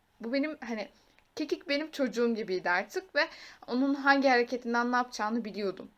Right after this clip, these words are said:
Aynı bir annenin, işte, çocuğu yalan söylediğinde anlayabileceği gibi.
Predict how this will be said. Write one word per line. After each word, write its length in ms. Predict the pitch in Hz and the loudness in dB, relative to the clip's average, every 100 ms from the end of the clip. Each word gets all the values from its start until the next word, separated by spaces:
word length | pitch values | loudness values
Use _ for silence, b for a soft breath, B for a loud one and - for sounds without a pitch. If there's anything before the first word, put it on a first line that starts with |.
| b b b | b b b
Aynı 280 | 247 254 240 | 2 2 2
bir 80 | 247 | 4
annenin, 500 | 233 233 220 220 220 | 4 4 2 -4 -6
işte, 320 | 220 - 233 | -6 -2 -2
çocuğu 280 | - 214 226 | -2 -4 2
yalan 320 | 208 208 214 | 4 4 2
söylediğinde 540 | - 196 185 185 185 | 0 -2 -2 -4 0
anlayabileceği 720 | 202 196 196 190 180 165 190 185 | 0 2 0 0 -2 2 2 2
gibi. 320 | 170 233 | -4 -6